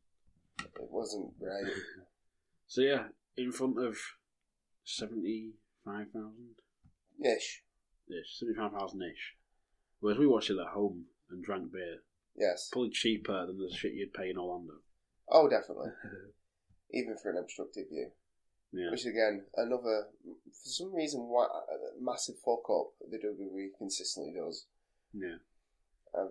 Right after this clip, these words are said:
Speaker 2: We'll
Speaker 1: no
Speaker 2: put a
Speaker 1: idea
Speaker 2: lighting
Speaker 1: why.
Speaker 2: rig up with massive poles, but you can buy a ticket for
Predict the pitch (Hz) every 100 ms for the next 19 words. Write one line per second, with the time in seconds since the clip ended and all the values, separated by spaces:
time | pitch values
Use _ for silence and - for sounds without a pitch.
0 | - - 123 120 107 120 120 120 107 95
1 | 95 - - 98 98 101 101 - 101 98
2 | 107 101 92 - - 101 104 107 110 95
3 | 117 110 - - 87 82